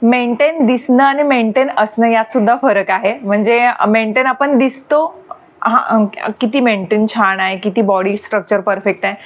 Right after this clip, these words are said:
आणि मेंटेन असतो हा भाग वेगळा. मेंटेन असणं म्हणजे ठीक आहे, आपल्याला वाटते की हा आपण व्यवस्थित मेंटेन आहे आणि हा कॉन्फिडन्स आपल्याला नेहमी असावा. आता दुसऱ्याला मेंटेन आपण दिसावं यासाठी काय करायचं, तर, अ, योग्य प्रकारचे कपडे, आणि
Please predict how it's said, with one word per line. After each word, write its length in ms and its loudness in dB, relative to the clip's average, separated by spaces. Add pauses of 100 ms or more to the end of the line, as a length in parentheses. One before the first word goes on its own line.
(280)
आणि 240 0
मेंटेन 680 0
असतो 680 -2
हा 120 2
भाग 280 0
वेगळा. 360 2 (380)
मेंटेन 340 0
असणं 240 -2
म्हणजे 260 2
ठीक 160 -4
आहे, 100 2
आपल्याला 320 0
वाटते 300 -2
की 260 2
हा 320 2
आपण 260 0
व्यवस्थित 460 0
मेंटेन 420 0
आहे 120 -2
आणि 100 -2
हा 160 2
कॉन्फिडन्स 580 0 (160)
आपल्याला 340 0
नेहमी 260 0
असावा. 360 -2 (460)
आता 140 -2
दुसऱ्याला 520 0
मेंटेन 420 0
आपण 320 2
दिसावं 380 0
यासाठी 340 0
काय 220 -2
करायचं, 420 -4 (400)
तर, 320 2
अ, 40 2
योग्य 300 2
प्रकारचे 420 -2
कपडे, 420 -2 (320)
आणि 240 -2